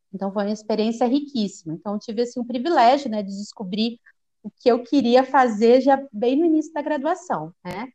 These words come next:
E, e assim foi. Eu fui dando sequência aos meus estudos, é, conheci agroecologia também durante a graduação, né? Eu fiz minha graduação na, na Universidade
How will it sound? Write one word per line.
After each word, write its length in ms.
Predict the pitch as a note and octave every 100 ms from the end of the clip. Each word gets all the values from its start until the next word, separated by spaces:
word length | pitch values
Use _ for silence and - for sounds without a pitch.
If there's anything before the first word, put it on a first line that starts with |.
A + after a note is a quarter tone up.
| _ _ _ _
E, 320 | A3+ A3 A3 A#3
e 60 |
assim 200 | D#4 - C5 -
foi. 340 | D#4+ E3+ D#3+ -
Eu 120 | F#3
fui 220 | - A3+ A3
dando 200 | A3+ A#3+
sequência 640 | A#3+ A#3+ A#3+ A#3 D#4 F4
aos 120 | C4
meus 180 | A3+ G3+
estudos, 800 | G#3 - A#3 D4+ E4+ E4 E4 -
é, 560 | - F#3+ G3 G3 F#3+ F#3
conheci 480 | A3+ A#3+ B3 - C#4
agroecologia 960 | C4 D#4 E4+ F4 D4 C#4 G3+ G#3 A#3
também 400 | A#3 G#3 G3+ G#3
durante 320 | G3+ G3+ G3
a 40 | F#3+
graduação, 680 | G3 F#3 G3+ - G3 G#3+
né? 160 | A#3 F#3+
Eu 40 | F#3
fiz 100 | F#3
minha 100 | G3+
graduação 460 | F#3+ G3 G#3 - G3
na, 140 | G3 -
na 320 | F#3+ F#3 F3+
Universidade 560 | F#3 F3+ F#3+ - F#3